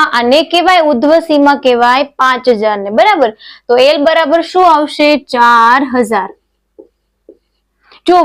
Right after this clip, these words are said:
વર્ણન કરવું જરૂરી છે મિત્રો, ખાસ યાદ રાખજો. પછી આપણે લખીએ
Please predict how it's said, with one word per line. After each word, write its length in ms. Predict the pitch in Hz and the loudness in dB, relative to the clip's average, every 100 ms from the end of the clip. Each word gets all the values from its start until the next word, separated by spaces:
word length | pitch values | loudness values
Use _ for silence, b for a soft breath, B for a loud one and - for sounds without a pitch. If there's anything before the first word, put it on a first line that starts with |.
| 262 | 2
વર્ણન 420 | 277 330 359 381 370 | 2 2 0 -2 0
કરવું 480 | 311 311 330 330 | -2 0 2 2
જરૂરી 380 | 285 269 285 294 | 2 2 0 -2
છે 180 | 277 339 | -2 0
મિત્રો, 340 | 311 277 254 226 | 0 0 -2 -2
ખાસ 380 | - 226 220 262 | -4 -6 -2 -2
યાદ 200 | 254 262 | 0 0
રાખજો. 300 | 277 247 294 285 _ _ _ _ - | 0 0 -2 -4 _ _ _ _ -2
પછી 320 | 320 - 370 | -2 2 2
આપણે 220 | 349 349 349 | 2 2 0
લખીએ 440 | 311 311 339 | 0 -2 0